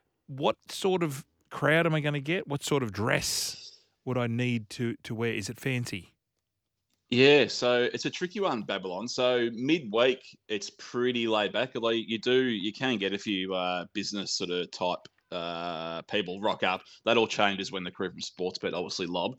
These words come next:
Speaker 2: But on a Friday, it's, I, I was actually talking to, uh, to Gibber offline about this. We were just waxing lyrically,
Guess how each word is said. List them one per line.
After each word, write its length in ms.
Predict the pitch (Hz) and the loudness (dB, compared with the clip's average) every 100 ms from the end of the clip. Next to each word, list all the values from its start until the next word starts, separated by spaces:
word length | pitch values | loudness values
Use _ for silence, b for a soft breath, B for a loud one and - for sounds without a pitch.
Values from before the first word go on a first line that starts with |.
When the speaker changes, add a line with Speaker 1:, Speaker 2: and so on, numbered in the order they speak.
| B B | B B
Speaker 2:
But 100 | - | 4
on 100 | 117 | 6
a 40 | 143 | 6
Friday, 760 | - 113 110 120 107 95 107 - | 4 6 10 8 6 0 -4 -6
it's, 320 | 101 - - - | -12 -12 -14 -8
I, 120 | 107 | -4
I 80 | 104 | -4
was 100 | 107 | -4
actually 380 | 131 - 101 95 | -8 -8 -10 -8
talking 340 | - 101 101 | -6 -6 -8
to, 200 | - 95 | -6 -2
uh, 160 | 92 90 | -2 -4
to 160 | - | -6
Gibber 200 | 98 98 92 | -6 -4 -2
offline 440 | 104 - 92 98 | -4 -2 -4 -2
about 220 | 110 104 - | -2 -2 -2
this. 220 | 104 - | -6 -4
We 60 | |
were 60 | 101 | -6
just 140 | 87 | -4
waxing 320 | 98 90 - 87 | -2 -2 -2 -2
lyrically, 460 | 95 107 104 90 | 0 0 0 -2